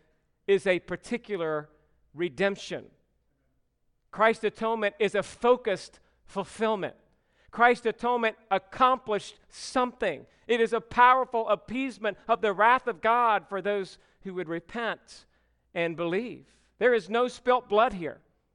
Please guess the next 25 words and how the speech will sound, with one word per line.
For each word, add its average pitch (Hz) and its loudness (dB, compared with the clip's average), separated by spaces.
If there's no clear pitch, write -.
but 214 -2
Christ's 240 2
blood 214 0
was 190 -6
poured 240 0
out 214 4
for 202 -2
people 254 -2
in 208 -4
particular 226 -8
who 190 -4
are 170 0
of 214 0
his 185 -4
fold. - -10
Jesus 156 -10
died 190 4
for 180 -6
the 170 -8
sheep, 196 -10
not 185 2
for 220 -2
the 202 -2
goats. - -4
And 131 -20